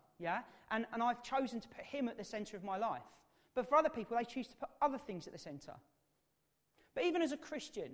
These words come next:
even as somebody who's been a Christian for, for now years, actually, my affections sometimes can be drawn elsewhere.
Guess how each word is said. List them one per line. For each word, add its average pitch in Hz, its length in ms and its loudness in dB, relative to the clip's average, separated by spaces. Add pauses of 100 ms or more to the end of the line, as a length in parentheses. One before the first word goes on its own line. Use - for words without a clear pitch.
(100)
even 294 260 0
as 254 140 -4
somebody 247 300 -2
who's 220 160 -4
been 220 160 -6
a - 20 -8
Christian 214 420 -10
for, 190 140 -6 (320)
for 214 80 -6
now 202 240 -2
years, 214 380 -2
actually, 214 440 -4 (360)
my 262 160 2
affections - 580 -2
sometimes 254 480 -6
can 214 140 -12
be 214 100 -8
drawn 226 420 -4
elsewhere. 220 640 -4